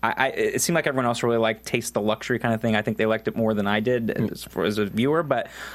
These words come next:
Speaker 1: I thought overall it was smart and it fit exactly what her brand was very well. So I think, uh, I mean, just from watching at the beginning, I thought they did good. What did you think?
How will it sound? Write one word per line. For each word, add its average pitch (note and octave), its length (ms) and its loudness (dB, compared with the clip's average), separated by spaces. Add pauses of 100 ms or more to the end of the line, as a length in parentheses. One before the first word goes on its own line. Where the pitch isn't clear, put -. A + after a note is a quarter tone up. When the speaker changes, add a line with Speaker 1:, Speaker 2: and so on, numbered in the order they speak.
(180)
Speaker 1:
I C3 100 2
thought C#3 200 0
overall C3 340 2
it - 40 -2
was A2+ 100 0
smart A#2 300 0
and A2+ 60 2
it G#2+ 80 2
fit - 500 -2 (120)
exactly A2 440 0
what G#2 300 2
her A2+ 140 0
brand G2 320 0
was D#2+ 340 -2
very G#2 340 0
well. F#2 300 -4 (460)
So G#2 340 0
I - 140 2
think, A#2 240 -2
uh, G2+ 460 2 (200)
I - 80 0
mean, G#2+ 180 2
just G#2+ 160 -2
from G#2+ 140 0
watching G#2 220 0
at G2+ 60 -2
the F2+ 60 -4
beginning, F#2+ 220 -2
I - 40 -2
thought G2 100 -4
they F2+ 100 -2
did F2 140 -4
good. - 100 -2
What G#2+ 120 0
did G#2 100 -4
you G#2+ 80 2
think? F#2 200 -4